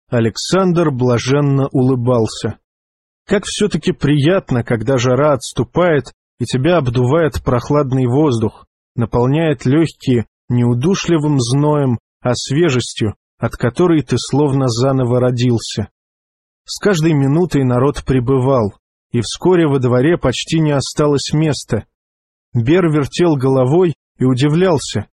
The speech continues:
неужели в клане столько людей? Нет, он, конечно, знал точное количество, однако видеть почти всех одновременно ему не доводилось.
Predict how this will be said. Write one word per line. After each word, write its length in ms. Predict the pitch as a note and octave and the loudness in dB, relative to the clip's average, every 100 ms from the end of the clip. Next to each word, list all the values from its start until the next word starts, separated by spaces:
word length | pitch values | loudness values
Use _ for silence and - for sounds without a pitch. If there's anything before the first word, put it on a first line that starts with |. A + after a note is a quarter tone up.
| _ - | _ -4
неужели 460 | A2+ A2+ A#2+ F3+ | 0 0 2 0
в 140 | E3+ - | -2 -4
клане 420 | - C3+ F3 E3+ | -2 0 2 0
столько 540 | - - C#3 C3 - | -2 -2 -2 0 0
людей? 540 | C#3+ D3+ C#3+ E3 G2+ - _ _ _ _ _ | 0 0 0 -2 -2 -8 _ _ _ _ _
Нет, 240 | - C3+ B2+ | -2 -2 0
он, 120 | A#2+ | -2
конечно, 520 | - B2+ D3 - C#3+ | 0 0 0 -2 -2
знал 400 | A#2+ C#3+ F3 F3 | 0 0 0 0
точное 560 | C3 D#3+ D#3 - C3 A#2+ | 0 -2 -2 -2 -2 -2
количество, 760 | - B2+ D#3+ - A#2 - A2 - _ _ _ | -2 0 0 -2 -6 -6 -8 -8 _ _ _
однако 440 | - A2+ C3+ D#3+ D3 | -6 -2 0 0 0
видеть 420 | C3+ F3 D#3 - | 0 0 -2 -2
почти 380 | - A#2 - D#3+ | -4 -4 -2 -4
всех 400 | - - E3+ - _ _ | -4 -2 0 -2 _ _
одновременно 920 | B2+ A#2 B2 A2+ A#2+ C#3 F3+ F3 E3 C#3+ _ _ | -4 -2 0 0 0 2 2 0 0 -4 _ _
ему 320 | A2+ A#2 B2 | -2 0 2
не 120 | C#3 C3+ | 2 0
доводилось. 840 | B2+ C3 D3 C#3+ F#3 B2 G#2 - | 0 0 0 0 0 0 -2 -8